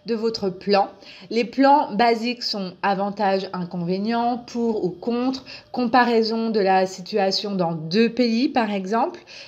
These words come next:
Donc ici, ça sera un plan en deux parties. Je rappelle qu'il faut dire un argument accompagné d'un exemple. À chaque fois,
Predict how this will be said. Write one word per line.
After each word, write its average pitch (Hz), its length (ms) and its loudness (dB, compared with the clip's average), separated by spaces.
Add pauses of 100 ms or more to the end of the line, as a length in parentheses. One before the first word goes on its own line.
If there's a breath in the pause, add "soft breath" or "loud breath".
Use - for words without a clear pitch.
(120)
Donc 240 220 -4
ici, 269 240 2
ça 277 160 4
sera 226 360 2
un 202 100 0
plan 220 480 0
en 175 120 -4
deux 208 280 0
parties. 240 720 -4 (360 loud breath)
Je 208 120 2
rappelle 262 520 4
qu'il 226 200 -10
faut 220 180 -4
dire 190 400 -4
un 254 180 0
argument 226 600 0
accompagné 220 640 -2
d'un 214 240 -2 (140)
exemple. 185 520 -2 (120)
À 226 100 2
chaque 220 240 -2
fois, - 280 -6